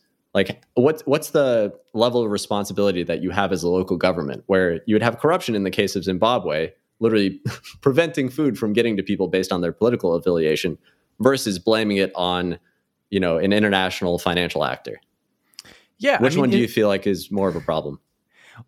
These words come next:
Speaker 2: I think, I think the financial actor. I mean, th-, it's funny that you bring up the, the the political side to this, because that is one of the points within the resolution, that you cannot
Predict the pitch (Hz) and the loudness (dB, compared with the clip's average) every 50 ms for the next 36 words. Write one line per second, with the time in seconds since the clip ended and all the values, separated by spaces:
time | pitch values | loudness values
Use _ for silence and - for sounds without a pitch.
0 | _ _ _ - - 143 156 147 - 220 202 196 _ _ _ _ _ - - - | _ _ _ -2 0 0 0 0 -2 -2 -4 -4 _ _ _ _ _ -18 -18 -16
1 | - - - - - - - - - - - - - 170 190 - 254 240 - 214 | -18 -20 -20 -20 -20 -20 -20 -20 -20 -18 -6 0 0 0 2 2 0 0 0 0
2 | - - 190 190 190 202 214 - 151 113 95 90 98 113 110 135 147 147 143 135 | 2 2 2 2 0 -2 0 0 0 0 0 0 -2 -2 0 2 2 2 2 0
3 | 131 131 - 151 151 135 160 147 - - - 185 190 196 160 151 139 135 117 117 | -4 -8 -10 -8 -2 0 0 0 0 2 0 2 4 4 4 4 2 2 2 2
4 | 139 135 131 127 113 113 117 123 120 117 113 113 107 107 113 113 110 101 95 - | 2 2 2 0 0 0 2 2 2 2 2 0 -2 -2 -2 0 0 0 -2 -6
5 | _ _ _ _ _ - 123 - - - - 127 123 123 - 113 107 104 98 - | _ _ _ _ _ -2 0 0 2 2 2 2 2 2 0 0 0 0 -2 -4
6 | _ - - - - 113 107 104 - 98 - 107 95 - - 104 - 113 101 117 | _ -14 -6 0 2 2 2 2 -2 -8 -10 -8 -10 -8 -10 -8 -6 -4 -2 0
7 | 117 117 117 110 110 110 113 143 156 156 143 131 - - 143 135 127 117 - 117 | 0 0 0 -2 -2 0 0 2 2 2 0 -2 -2 -2 -2 -2 -2 -2 -2 -2
8 | 107 113 110 107 101 107 107 101 101 101 104 101 - - 101 98 - 113 113 - | 0 0 0 2 2 2 2 2 0 0 -2 -2 -2 -2 -2 -2 0 -2 0 2
9 | 117 127 135 147 156 160 - | 4 4 4 4 2 0 -2